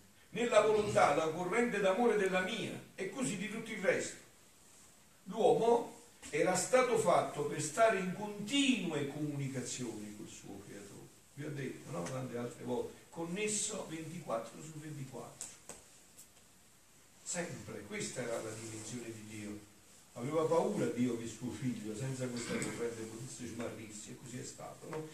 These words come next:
Quindi lo aveva sempre attaccato al suo petto, continuamente, costantemente. Ma io dico, per analogia, voi potreste capirlo,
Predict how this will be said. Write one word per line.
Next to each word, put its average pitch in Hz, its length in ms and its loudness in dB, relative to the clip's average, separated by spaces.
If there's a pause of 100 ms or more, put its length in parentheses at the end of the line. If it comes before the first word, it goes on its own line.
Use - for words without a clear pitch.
(160)
Quindi 190 180 -8
lo 170 120 -2
aveva 151 140 -2
sempre 196 320 -4
attaccato 160 460 -6
al 147 60 -2
suo - 220 -8
petto, - 340 -10 (1000)
continuamente, 160 920 -6
costantemente. 147 1080 -4 (200)
Ma 123 120 -4
io 208 180 -2
dico, 127 240 -4
per 135 220 -2
analogia, 143 920 -2
voi 156 180 0
potreste 127 460 -4
capirlo, 117 640 -6